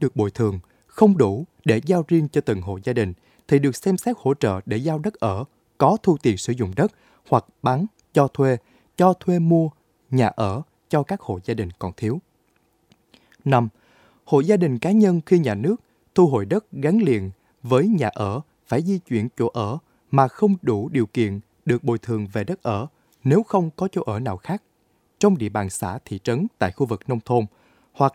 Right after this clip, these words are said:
trong địa bàn thị xã, thành phố thuộc tỉnh hoặc trong địa bàn quận, thị xã, thành phố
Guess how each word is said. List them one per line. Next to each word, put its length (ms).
trong 180
địa 120
bàn 280
thị 160
xã, 240
thành 220
phố 360
thuộc 200
tỉnh 240
hoặc 180
trong 160
địa 180
bàn 240
quận, 340
thị 140
xã, 340
thành 180
phố 360